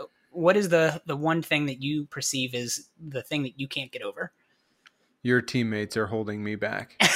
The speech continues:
Speaker 1: <laughs> My teammates are holding you back.
Speaker 2: One hundred percent.
Speaker 1: <laughs>
Speaker 2: And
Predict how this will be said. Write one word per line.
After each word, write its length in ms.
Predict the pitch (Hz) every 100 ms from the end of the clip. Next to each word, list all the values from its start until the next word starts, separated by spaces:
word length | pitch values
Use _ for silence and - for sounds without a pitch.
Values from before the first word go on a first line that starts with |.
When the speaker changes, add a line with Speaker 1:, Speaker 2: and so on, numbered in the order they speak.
| -
Speaker 1:
<laughs> 100 | -
My 180 | 269 208
teammates 460 | 226 233 208 190 180
are 60 |
holding 260 | 160 160 156
you 120 | 165
back. 300 | 147 98 - _ _ _ _ _ _ _
Speaker 2:
One 200 | 131 127
hundred 200 | 135 120
percent. 420 | 139 - 113 104 - -
Speaker 1:
<laughs> 540 | - - - - 247 247 - - - - - _ - - - - _ -
Speaker 2:
And 840 | 165 156 151 147 143 143 139